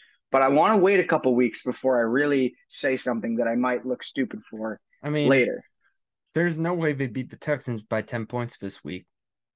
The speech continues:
Speaker 2: It's too much.
Speaker 1: But as long as they beat the Texans, it's, it's fine. You just gotta beat the Texans.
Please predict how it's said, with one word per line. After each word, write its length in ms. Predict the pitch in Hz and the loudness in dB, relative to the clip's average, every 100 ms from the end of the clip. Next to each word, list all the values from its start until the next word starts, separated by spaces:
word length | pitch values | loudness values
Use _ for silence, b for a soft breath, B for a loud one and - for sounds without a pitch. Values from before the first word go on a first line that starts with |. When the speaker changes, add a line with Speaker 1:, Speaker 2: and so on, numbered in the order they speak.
| - | -18
Speaker 2:
It's 140 | - | -14
too 140 | - | -8
much. 240 | 127 165 226 | -2 0 2
Speaker 1:
But 140 | 208 | 4
as 80 | 190 | 4
long 180 | 196 208 | 4 4
as 80 | 185 | 4
they 100 | 165 | 2
beat 260 | 143 196 | 2 0
the 60 | 202 | -2
Texans, 600 | - 214 - 110 107 101 | -2 -2 -2 -8 -10 -12
it's, 100 | - - | -16 -12
it's 180 | 110 - | -12 -6
fine. 340 | 156 175 - | -4 -4 -6
You 140 | - 127 | -2 0
just 180 | 160 - | 2 2
gotta 220 | 143 113 | 2 2
beat 180 | 139 143 | -2 -4
the 80 | 104 | -6
Texans. 520 | - 156 - - | -6 -6 -8 -20